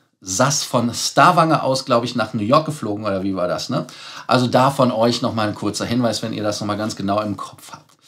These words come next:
Das L-R-Flugzeug, die drei einundzwanzig, bin ich kein Freund von. Ich mag Narrow Bodies nicht, weil sie nicht grundsätzlich dafür produziert worden sind, um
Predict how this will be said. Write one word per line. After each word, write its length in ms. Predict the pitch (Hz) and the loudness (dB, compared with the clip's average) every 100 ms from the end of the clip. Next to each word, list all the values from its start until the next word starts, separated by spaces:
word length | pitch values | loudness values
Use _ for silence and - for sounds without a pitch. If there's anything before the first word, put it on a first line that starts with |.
| - - - - - - _ | -10 -8 -10 -16 -18 -20 _
Das 200 | - 147 | 2 4
L-R-Flugzeug, 800 | 151 147 156 175 175 185 - 143 | 4 4 6 6 4 -2 2 2
die 100 | 123 | 2
drei 240 | 120 117 120 | 2 2 4
einundzwanzig, 640 | 127 117 127 151 151 - | 2 2 2 2 0 0
bin 140 | 147 170 | -2 0
ich 160 | 156 | -2
kein 240 | - 170 165 | 0 0 0
Freund 420 | - 156 165 180 | -4 0 0 0
von. 220 | - 120 | -2 -2
Ich 200 | 147 - | -2 2
mag 340 | 147 165 165 131 | 4 4 2 0
Narrow 360 | 127 131 127 | 2 4 2
Bodies 420 | 120 120 120 - | 4 4 2 0
nicht, 340 | 127 135 147 - | 2 2 0 0
weil 160 | 123 | 0
sie 100 | 123 | 2
nicht 220 | 156 151 - | 2 2 2
grundsätzlich 520 | 151 151 160 170 147 | 0 0 -2 -4 -2
dafür 260 | 151 160 | -2 -2
produziert 500 | 156 143 139 - 156 | -2 -2 -2 0 -2
worden 180 | 151 147 | 2 2
sind, 200 | 143 151 | 2 2
um 260 | 135 127 | 2 -2